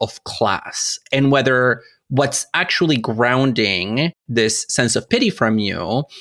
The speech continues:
is maybe a class position above all. And the reason that I'm thinking about this along the lines of the working class is because I'm now going back to the Eleanor Rigby song again. And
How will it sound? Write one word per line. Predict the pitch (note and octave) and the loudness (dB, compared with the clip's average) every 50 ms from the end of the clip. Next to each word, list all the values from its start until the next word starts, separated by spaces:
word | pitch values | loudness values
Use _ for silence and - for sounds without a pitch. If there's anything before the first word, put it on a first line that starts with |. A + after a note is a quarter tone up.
| - - _ - | -20 -12 _ -2
is | F3 - - | -2 0 2
maybe | D3+ E3 F3+ A3+ A3 | 2 2 4 2 2
a | E3+ | 0
class | - - C#3+ D#3+ A3+ A3 - | 0 0 -2 -2 0 -2 -4
position | - B2+ - - F#2+ - - - - - - _ - | -4 -4 -2 -2 -4 -4 -6 -8 -10 -12 -12 _ -4
above | A#2 - - F2+ F2 - | 0 0 0 0 0 -4
all. | A#1 B1+ - - - _ _ _ _ _ _ - _ _ _ _ _ _ _ _ _ - | -6 -6 -10 -12 -14 _ _ _ _ _ _ -20 _ _ _ _ _ _ _ _ _ 0
And | G3 G#3+ F3+ D3+ | 0 2 2 2
the | F#3+ F3 | 0 2
reason | D#3 F#3 G#3 A3 E4+ D#4 | 2 2 2 2 2 2
that | D#4 A#3 | 2 4
I'm | E3+ C#3 C3+ | 4 2 2
thinking | - - - E3 D#3 - E3 D3+ | 0 0 0 0 2 2 2 2
about | C3 C3 A#2+ A2+ A#2+ | 2 2 0 2 2
this | B2+ A#2+ - - | 2 2 2 2
along | C3 A#2+ A#2 A#2+ C3 C#3 D3 D3+ D#3 E3 E3+ F3 F3 - - | 2 2 2 2 2 4 4 4 4 6 4 4 2 2 2
the | A#2+ C3 A#2+ | 0 2 2
lines | A2+ A2+ A2+ A2+ A2 A2 A2 A#2 A#2+ - - - | 4 4 4 4 4 4 4 2 2 0 -2 0
of | A#2+ A#2 A2 G#2+ G#2+ G#2 - - A2 | 2 2 4 4 2 0 -2 -6 -2
the | G#2+ G#2+ | -2 0
working | G#2 F#3 G3+ A3 - A3 | 2 2 2 2 2 0
class | F3+ - A#2+ G#2+ G#2+ A#2 - | 2 2 2 2 2 2 2
is | C#3 B2+ - | 0 0 0
because | C#3+ C3 - C#3 B2+ - | 0 0 2 2 0 2
I'm | C3+ C#3 C#3+ | 2 2 2
now | D3 C#3+ D#3 | 2 2 2
going | D#3 E3 D#3+ D#3 C3+ A2 | 2 2 4 4 4 4
back | - G2 G2+ G#2+ C3 D3 - - | 2 2 2 2 0 0 -2 -4
to | - - C3 | 0 0 2
the | A2 A#2+ A2+ A2 G#2+ G#2+ G#2+ G#2+ - - | 2 4 4 4 4 4 4 4 4 2
Eleanor | A#2+ A#2 A#2 A#2+ B2 A#2 A#2 A2+ A2+ | 2 4 4 4 4 6 4 4 4
Rigby | A2+ G#2+ G#2 G2 - - C3+ D#3+ | 2 0 -2 -2 0 2 2 2
song | E3+ - - F3 F3+ F#3 F#3+ G#3 A#3 B3 - | 2 2 2 2 4 4 4 4 2 2 0
again. | - D3 C3+ D#3+ D3+ D3+ E3 F#3+ A#3 C#4+ C#4 - - - C3+ - - | 0 0 2 2 2 2 2 2 2 0 0 -4 -8 -12 -10 -4 0
And | F3+ G3 F#3 F#3+ F3+ | 2 2 4 4 4